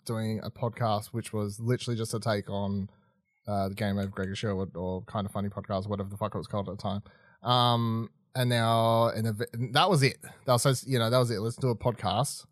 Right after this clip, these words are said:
And now it's a, five years later, it's a, I would say my fo-, like that. Here's the thing. We're, we're on a podcast, but I would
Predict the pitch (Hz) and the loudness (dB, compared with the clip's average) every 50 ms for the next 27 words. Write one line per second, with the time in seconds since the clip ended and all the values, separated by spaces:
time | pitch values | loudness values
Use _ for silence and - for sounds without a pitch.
0 | _ _ _ _ _ _ _ _ _ _ - 107 113 113 110 110 117 117 113 - | _ _ _ _ _ _ _ _ _ _ -4 0 0 2 2 4 4 2 2 0
1 | - 117 107 107 104 107 107 107 107 104 104 104 104 - _ _ _ _ _ _ | -2 -2 0 0 2 0 0 0 0 -2 -2 -4 -6 -8 _ _ _ _ _ _
2 | - - 131 123 120 117 123 120 113 113 113 110 110 110 110 110 110 - 107 110 | -2 2 4 4 4 4 4 0 2 2 2 2 2 4 4 2 2 0 -2 -6
3 | 101 - - - - - - - - - - _ _ - 117 113 113 113 107 107 | -6 -6 -6 -6 -6 -6 -6 -6 -8 -10 -12 _ _ -6 -2 0 0 0 0 0
4 | 107 110 110 107 107 107 107 110 - _ _ _ _ _ _ _ _ _ _ _ | 0 0 -2 -2 -2 -2 -4 -4 -6 _ _ _ _ _ _ _ _ _ _ _
5 | _ _ 123 135 151 175 190 214 202 196 - - 214 196 196 196 196 196 190 190 | _ _ 4 4 6 6 6 4 2 2 2 4 6 6 8 8 8 8 6 6
6 | 185 180 160 - - _ _ _ - 135 139 143 147 151 143 - - 156 147 - | 4 2 0 -4 -12 _ _ _ 2 6 6 8 8 6 4 6 4 4 4 4
7 | 120 135 139 139 - 160 - - 147 196 196 160 139 - 123 98 101 110 110 - | 2 2 2 2 2 -2 2 6 6 6 6 6 4 2 2 2 2 -2 -2 0
8 | 135 143 165 180 196 202 147 - 139 123 120 135 131 135 139 - 135 123 - 117 | 4 8 8 10 10 8 6 6 4 4 6 6 6 6 6 4 0 0 2 4
9 | 120 123 120 120 117 107 | 6 6 6 6 4 0